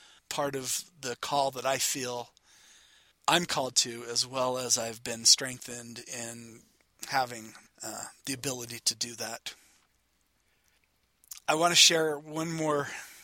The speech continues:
comment about this particular question and relate it a little bit to the situation of when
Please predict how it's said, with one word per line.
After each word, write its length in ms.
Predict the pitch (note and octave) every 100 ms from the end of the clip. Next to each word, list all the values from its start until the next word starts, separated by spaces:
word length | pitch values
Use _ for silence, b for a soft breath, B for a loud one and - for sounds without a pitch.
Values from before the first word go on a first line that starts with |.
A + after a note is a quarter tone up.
| B B B B B _ B B B B - _ _
comment 440 | - D#3+ D3+ C#3+ C3
about 360 | B2+ C#3 C3
this 200 | - C3
particular 540 | - - - C#3+ C3+ B2+
question 680 | - C#3+ C3 - C3+ B2+ B2+ B B B B B B B B
and 160 | C#3 C#3+
relate 320 | C#3+ E3+ E3+
it 100 | D#3+
a 40 | C#3+
little 220 | D#3 D#3
bit 260 | D3+ C#3 -
to 380 | - C#3 C3
the 140 | C3 B2+
situation 880 | - - C#3 B2+ B2 - B2+ A#2+ A#2 -
of 520 | B2+ A#2 A#2 - - - _ _ b b b b b b b b C#3
when 420 | C#3+ C3 C3